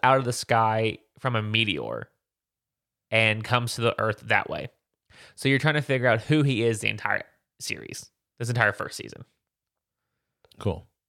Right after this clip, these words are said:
Speaker 1: Yeah.
Speaker 2: Um, so you, well, let's get into the show itself. So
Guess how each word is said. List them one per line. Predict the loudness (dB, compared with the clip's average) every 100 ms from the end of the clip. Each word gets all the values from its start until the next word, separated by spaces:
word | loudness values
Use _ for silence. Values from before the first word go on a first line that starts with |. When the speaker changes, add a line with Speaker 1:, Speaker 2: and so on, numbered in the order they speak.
| -14
Speaker 1:
Yeah. | -14 _ _ _ _ _ 0
Speaker 2:
Um, | 4 6 4 2 -4 _ _ _ _ _ _ _
so | -2 2
you, | 4
well, | 4 4
let's | 2 0 -14 -16 _ -4
get | 2 4
into | 2 -2 0 2 2 2 0 -2 -6 _ -6
the | -2 0 0
show | -2 0 2 4 2 0 -4
itself. | -2 -4 -4 -8 -6 -6 -8 -10 -10
So | -2 -2 -2 -8 -16